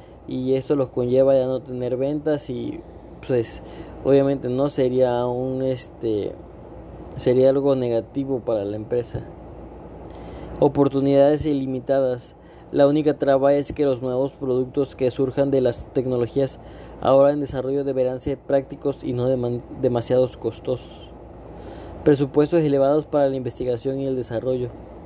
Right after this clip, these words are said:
Este hecho provoca que las empresas se interesen más por resolver problemas científicos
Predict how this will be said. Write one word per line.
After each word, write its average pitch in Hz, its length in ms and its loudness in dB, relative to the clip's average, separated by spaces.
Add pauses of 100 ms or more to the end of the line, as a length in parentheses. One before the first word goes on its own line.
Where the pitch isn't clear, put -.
(680)
Este 156 320 6
hecho 165 240 4
provoca 143 500 0
que 143 120 -2
las 131 200 -2
empresas 135 460 0
se 147 100 -4
interesen 131 460 0
más 139 300 0 (340)
por 139 120 4
resolver 131 360 2
problemas 139 500 2
científicos 143 680 -4